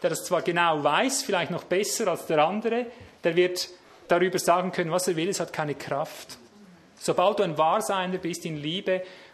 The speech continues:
und das durchlebt hast, was du sagst, berührst du nur und dann macht's Klick, Klick, Klick und du versetzt die Leute in die geistliche Wirklichkeit. Das ist das Geheimnis, ob du selber wahr bist. So kommen wir in die Mündigkeit hinein. Du selber für dich richtest dich durch,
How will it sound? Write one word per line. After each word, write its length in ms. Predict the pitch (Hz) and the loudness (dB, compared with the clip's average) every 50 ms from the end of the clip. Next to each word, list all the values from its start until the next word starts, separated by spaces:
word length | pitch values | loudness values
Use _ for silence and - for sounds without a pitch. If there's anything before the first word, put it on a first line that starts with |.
| - | -10
und 140 | - 175 156 | -6 -4 -2
das 120 | 180 - - | -2 -2 -2
durchlebt 540 | 180 170 - - 156 170 190 - - - | -4 -4 -2 0 2 2 2 0 -2 -4
hast, 120 | 202 185 - | -6 -4 -2
was 140 | 196 185 - | -2 -4 -4
du 100 | - 190 | -4 -6
sagst, 480 | - - 175 156 156 170 165 - - | -4 0 0 2 0 0 -2 -4 -6
berührst 400 | - 165 147 151 165 190 185 - | -4 -4 -4 -2 -4 -4 -4 -6
du 100 | - 175 170 - - - | -8 -10 -10 -10 -10 -8
nur 360 | 214 165 156 156 170 202 - | -6 -4 -2 -2 -2 -2 -2
und 180 | - 160 147 - | -4 -6 -4 -4
dann 180 | 160 160 156 - - - - - | -4 -6 -6 -10 -12 -18 -10 -8
macht's 260 | 180 160 - - - | -6 -6 -6 -8 -6
Klick, 300 | - - 214 202 - - | -2 -2 -2 -2 -4 -8
Klick, 260 | - - 202 196 - | -6 -6 -6 -6 -4
Klick 240 | - - 185 185 - | -2 -2 -2 -2 -2
und 100 | - 165 | -8 -8
du 60 | - | -6
versetzt 500 | 170 - 165 151 - 202 208 208 208 - | -4 -4 -2 0 4 4 4 2 2 0
die 80 | - 196 | 0 4
Leute 300 | 180 180 185 202 202 202 | 6 6 6 6 4 2
in 60 | 185 | 0
die 80 | 170 160 | -2 -2
geistliche 500 | - 175 175 175 - - 165 - 165 143 | -2 -2 -2 -2 -4 -6 -8 -8 -6 -6
Wirklichkeit. 640 | 156 165 196 - - 202 180 - - 160 151 139 - | -6 -6 -8 -8 -10 -12 -10 -8 -6 -6 -6 -6 -8
Das 140 | 143 - | -10 -10
ist 80 | 170 147 | -10 -8
das 40 | - | -6
Geheimnis, 680 | - 160 139 147 143 156 190 190 170 143 127 - - - | -4 -2 -2 -2 -2 -2 -4 -4 -6 -6 -8 -10 -10 -10
ob 100 | 180 - | -10 -8
du 140 | - 180 175 | -6 -6 -4
selber 380 | - 170 170 170 165 165 151 | -4 -4 -4 -4 -4 -4 0
wahr 280 | 151 151 151 151 170 180 | 0 2 2 2 0 -2
bist. 380 | - 175 190 - - - - - - - - - - | -6 -10 -10 -10 -10 -12 -12 -16 -18 -18 -18 -16 -10
So 240 | - - - 196 233 | -2 2 4 4 4
kommen 240 | 226 - 240 233 208 | 4 2 2 2 2
wir 80 | 208 - | 0 0
in 120 | 202 180 | 0 0
die 120 | 165 180 | -2 -2
Mündigkeit 640 | 170 170 185 214 214 220 - - - 190 180 185 180 - | 0 0 0 -2 -2 -4 -6 -6 -6 -6 -6 -6 -6 -6
hinein. 460 | - 196 185 180 156 147 139 131 131 - - - - - _ - | -6 -6 -6 -6 -6 -6 -8 -10 -12 -14 -18 -20 -20 -20 _ -6
Du 160 | - 240 240 | -4 -4 -2
selber 360 | 226 - 220 220 233 214 208 | 0 0 2 0 0 -2 -4
für 120 | - 202 | -4 -4
dich 320 | 196 - 202 208 - - 208 | -4 -4 -4 -4 -2 -2 -2
richtest 320 | 196 190 196 - 175 - | -2 -4 -4 -6 -8 -8
dich 180 | 185 160 - - | -8 -8 -6 -2
durch, 320 | - 185 202 226 233 - | 0 0 0 0 -2 -4